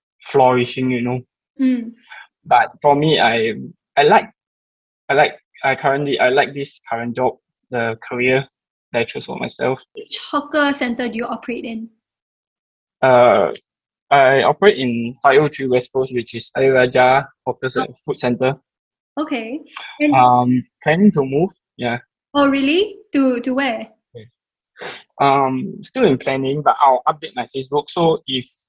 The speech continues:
Speaker 1: uh, anybody is interested, can follow us on Facebook. We update on it. Yeah, because the crowd there is quite limited. It's quite out of the way of everywhere. So we are trying to find somewhere that's centralized.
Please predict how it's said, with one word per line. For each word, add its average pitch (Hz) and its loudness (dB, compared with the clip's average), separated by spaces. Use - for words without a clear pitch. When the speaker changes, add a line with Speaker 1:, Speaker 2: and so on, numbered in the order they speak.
Speaker 1:
uh, 110 2
anybody 151 4
is 135 2
interested, - -2
can 117 -6
follow 139 0
us 139 0
on 120 -2
Facebook. 139 -4
We 135 0
update 147 0
on 113 -8
it. 123 -4
Yeah, 131 0
because 170 2
the 151 6
crowd 180 0
there 170 4
is 151 0
quite 139 0
limited. 131 -2
It's - -16
quite 151 -2
out 175 6
of 131 -2
the 131 2
way 135 4
of 110 -6
everywhere. 123 0
So 127 -4
we 131 -2
are 131 -2
trying 151 -2
to - -20
find 147 -2
somewhere 131 -2
that's - -14
centralized. 127 -2